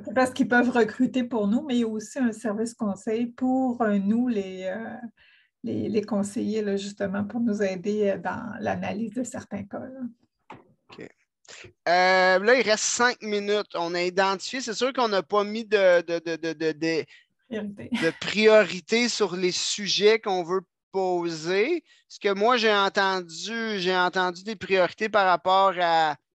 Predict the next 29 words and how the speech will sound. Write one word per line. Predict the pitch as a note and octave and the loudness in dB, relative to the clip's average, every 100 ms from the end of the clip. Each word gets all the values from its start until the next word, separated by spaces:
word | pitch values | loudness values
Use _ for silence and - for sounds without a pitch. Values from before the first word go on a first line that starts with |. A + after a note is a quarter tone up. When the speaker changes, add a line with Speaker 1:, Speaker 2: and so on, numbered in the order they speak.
| _ _ | _ _
Speaker 2:
c'est | - | -10
un | D#3+ | -10
petit | - | -10
peu | - G3 | -6 -2
le | G3 F#3 | 2 2
guide, | D#3+ - G#3+ A3+ F#3 | 0 -4 2 2 0
ça, | F#3+ | -4
j'ai | F3+ | -2
entendu | F3 E3+ F3+ F3 - | -2 0 -2 -2 -10
des | F#3+ | -14
priorités | F3 F3 F3 D#3 - F#3+ | -8 -2 0 0 -4 0
par | F#3+ F3 | 2 2
rapport | D#3+ E3+ E3+ | 2 2 0
à | D#3+ D3+ | 2 -2
ça. | - F#3+ G3+ B3+ - _ _ _ _ _ | -4 -4 -4 -4 -8 _ _ _ _ _
J'ai | D3+ D#3 F3 | -8 -2 2
entendu | F3 E3+ F3+ F3+ F3 E3+ | 2 2 2 0 -2 -10
des | F#3 G3 | -10 -10
priorités | - - F3+ E3+ - G#3 | -6 0 2 2 0 -6
aussi | G#3+ F3 - | -6 -4 -6
par | - G3+ | 0 4
rapport | F#3 F3 F#3 F#3 | 4 4 2 4
à | F#3 | 4
la, | F3 E3 D#3 | 4 4 4
l'équivalence | D#3 D#3+ F3+ - F3 F3+ F#3 F#3+ G3 F#3+ F3 | 2 0 -2 -4 0 2 4 2 0 -2 -4
ou | |
la | F3 D#3+ | 0 0
rac | E3 E3+ - F3 | 0 -4 -4 -8
F | - | -8